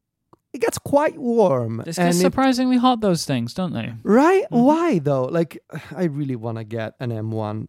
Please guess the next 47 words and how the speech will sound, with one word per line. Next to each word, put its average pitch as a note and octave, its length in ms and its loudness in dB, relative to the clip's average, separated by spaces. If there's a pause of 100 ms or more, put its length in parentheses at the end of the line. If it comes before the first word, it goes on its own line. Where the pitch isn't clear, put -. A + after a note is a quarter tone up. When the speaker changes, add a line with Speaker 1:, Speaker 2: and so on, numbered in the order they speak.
Speaker 1:
uh, A2+ 220 -12
Mac C3 360 -6
Mini A#2 380 -4 (140)
Pro A#2+ 180 -4
Speaker 2:
Mm-hmm. C3+ 400 -10
Speaker 1:
at D#3+ 100 -6
some C#3 220 -4
point, C3+ 300 -2
or A#2+ 160 -2
M B2+ 260 -2
two, A#2 260 -6
whatever A2 300 -6
it's A#2+ 100 -12
gonna B2 160 -10
be A#2+ 120 -10
called, C3 280 -10
I C#3+ 120 -12
don't D3 120 -12
know. D3 200 -12 (400)
Uh, C3+ 240 -4 (640)
uh, G#3+ 100 -6 (100)
it B3+ 120 -4
gets D#4 200 0
surprisingly A3 840 2
hot, B2 340 0
actually. D3 460 -2
I F3+ 80 4
don't G#3+ 80 4
know D#4 140 2
if D4+ 100 -10
it, A3 160 -8
maybe G3+ 300 -2
there's - 160 -8
something F3+ 360 0
wrong D3 300 0
with C3+ 160 -6
my A#2+ 80 -4
Mac C#3+ 300 -4
Mini, C3+ 200 -2
because B2+ 220 -6
it's, - 220 -10 (280)
it's - 140 -16
not C#4+ 100 2
even G3 280 2
warm, E3 260 2
it's - 220 -10
hot. - 440 -2